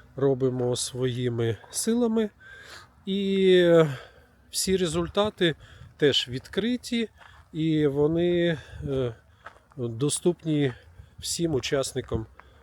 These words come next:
е, учасникам нашої спільноти. Єдине, що коректність цих результатів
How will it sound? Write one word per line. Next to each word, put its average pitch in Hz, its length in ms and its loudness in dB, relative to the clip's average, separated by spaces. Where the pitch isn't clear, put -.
е, 123 40 -6
учасникам 113 840 -2
нашої 113 340 -4
спільноти. 90 600 -10
Єдине, 175 720 0
що 185 400 0
коректність 180 1080 0
цих - 260 -4
результатів 165 840 -4